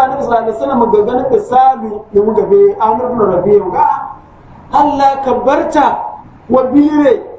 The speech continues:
Allah kabarta wa ja Allahu akbar wa. Gala man ziga ke minu bebe Allah barakta yana, a ci garwa da bayan Allah kabarta.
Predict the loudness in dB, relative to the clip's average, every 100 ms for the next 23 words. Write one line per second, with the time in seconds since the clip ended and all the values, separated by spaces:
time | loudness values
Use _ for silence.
0 | -8 -2 0 2 2 0 -2 -2 -2 0
1 | 0 -2 -2 -2 -2 0 0 0 -2 -2
2 | 0 0 -2 -4 -10 -18 -20 -20 -20 -20
3 | -20 -20 -20 -10 -4 0 0 0 -2 -2
4 | -4 -2 0 0 -4 -10 -16 -18 -18 -20
5 | -20 -20 -20 -20 -20 -20 -4 0 0 0
6 | -2 0 0 0 0 -2 -2 -2 0 0
7 | 0 -2 -8 -4 -2 0 0 -2 -2 0
8 | 0 -2 -4 -4 -2 -2 0 0 2 0
9 | 0 0 2 2 2 0 -2 -2 -2 -4
10 | -6 -2 -2 -2 -4